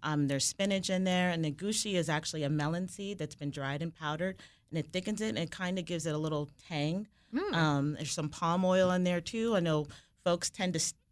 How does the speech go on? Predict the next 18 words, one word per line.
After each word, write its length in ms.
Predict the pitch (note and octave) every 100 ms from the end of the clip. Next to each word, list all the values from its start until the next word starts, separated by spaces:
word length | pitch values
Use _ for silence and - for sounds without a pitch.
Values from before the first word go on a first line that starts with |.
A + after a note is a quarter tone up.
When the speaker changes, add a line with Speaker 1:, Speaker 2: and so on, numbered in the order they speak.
| -
Speaker 1:
uh, 160 | D3 D3
steer 340 | - E3+ E3+
clear 320 | E3+ G#3+ A#3
of 80 | A#3
palm 280 | A3+ A3+ A#3
oil, 220 | A#3+ A#3
but 140 | F3
it 80 | D#3+
gives 220 | D3 D#3+
it 100 | D#3+
a 40 | D#3
really 340 | D3+ D#3+ E3
nice 260 | D#3+ D3+ D#3
flavor, 480 | - D#3 E3 F#3+ G3 - -
Speaker 2:
Okay. 220 | G#3+ G#3+
Speaker 1:
um, 140 | F3 F3
profile. 600 | F#3 F#3 - - G#3 G#3+
So 420 | - E3+ D3+